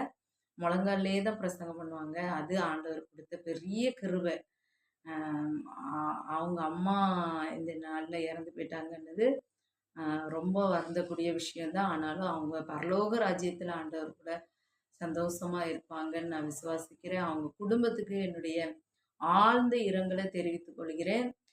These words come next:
நீங்க அண்ணனை தொடர்பு கொள்ளணும்னா, அ பாஸ்டர் அ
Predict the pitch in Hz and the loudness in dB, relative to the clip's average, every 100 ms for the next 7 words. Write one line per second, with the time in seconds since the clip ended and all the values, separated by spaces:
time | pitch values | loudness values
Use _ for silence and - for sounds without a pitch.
0 | _ _ 165 175 180 175 165 175 180 190 | _ _ -4 0 0 0 -2 -4 -2 2
1 | 196 190 180 165 160 170 175 175 175 - | 4 4 4 2 0 -2 -2 -2 -6 -8
2 | 165 165 170 202 233 220 - _ _ 156 | -6 -6 -2 0 0 -2 -8 _ _ -8
3 | 151 151 147 147 _ 170 180 175 - 180 | -6 -4 -6 -8 _ -2 0 -2 -2 -2
4 | 160 - 147 | -2 -4 -8